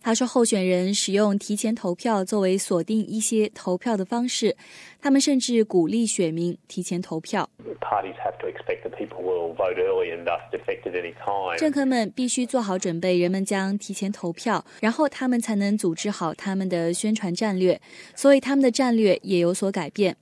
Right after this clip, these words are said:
Speaker 1: 改变了选举宣传的政治逻辑。这也意味着在选举日之前，选举其实就可能决定了输赢，因为你仅仅需要一小部分的选民改变他们的初衷。在像这种势均力敌的选举之中，只需要一小部分的改变，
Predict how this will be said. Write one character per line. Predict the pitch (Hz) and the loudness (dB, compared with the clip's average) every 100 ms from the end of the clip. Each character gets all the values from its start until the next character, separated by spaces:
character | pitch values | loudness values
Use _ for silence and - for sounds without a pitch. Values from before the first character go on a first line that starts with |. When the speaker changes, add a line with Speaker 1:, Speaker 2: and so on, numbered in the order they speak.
| _ | _
Speaker 1:
改 | 226 | 2
变 | 220 277 269 | 4 2 2
了 | 233 | 2
选 | 220 220 226 | 2 0 0
举 | 226 185 | -2 -2
宣 | - 247 | -2 -2
传 | 254 208 185 | -2 -4 -2
的 | 202 190 | 2 2
政 | 185 233 | 2 0
治 | 208 | 0
逻 | 175 160 | 0 -2
辑。 | 180 226 196 - - - | 0 0 0 -4 -20 -6
这 | - | 2
也 | 247 | 4
意 | 233 254 | 4 6
味 | 247 | 6
着 | 220 214 | 6 4
在 | 226 208 202 | 2 2 2
选 | 202 208 | 2 0
举 | 226 196 | 0 -2
日 | 220 214 | -2 -2
之 | 254 | -2
前， | 240 - 175 175 - | -2 0 0 -2 -4
选 | - 190 | -2 -2
举 | 208 180 | 0 -2
其 | - 190 | -2 -4
实 | - 180 | 0 0
就 | 180 196 180 | 2 0 0
可 | - 170 | -2 -4
能 | 165 | -4
决 | - 165 | -2 -2
定 | 226 220 | 0 0
了 | |
输 | 190 - 220 | 0 -2 0
赢， | 190 170 - _ | 0 -2 -6 _
因 | 285 | 4
为 | 294 | 6
你 | 226 | 4
仅 | 208 233 | 2 2
仅 | 220 | 0
需 | 196 233 | 2 2
要 | 208 | 2
一 | 214 240 | 0 -2
小 | 226 151 | -2 -2
部 | - 214 | -2 -4
分 | 202 185 | -2 -4
的 | |
选 | 180 170 | -2 -2
民 | 165 170 - | -2 -4 -4
改 | 175 156 | -6 -4
变 | 208 180 | -2 -4
他 | - 196 | -4 -4
们 | 190 | -2
的 | 196 | -2
初 | - 185 | -4 -2
衷。 | 190 190 - - | -2 -2 -6 -4
在 | 302 | 0
像 | 294 277 | 2 2
这 | 277 | 2
种 | 254 202 190 | 0 0 0
势 | 196 - 233 | 0 -2 -2
均 | 247 247 | 0 0
力 | 262 254 | 2 0
敌 | 196 175 | 0 -2
的 | 185 185 | 0 0
选 | - 185 | -2 -4
举 | 185 | -4
之 | 175 | -4
中， | 196 208 214 - - | -2 -2 -2 -12 -4
只 | 208 | -2
需 | - | 2
要 | 269 254 | 2 2
一 | 269 | 0
小 | 269 175 | -2 -2
部 | 170 226 | -4 -4
分 | 214 | -2
的 | 185 | -4
改 | 151 151 | -4 0
变， | 196 | 0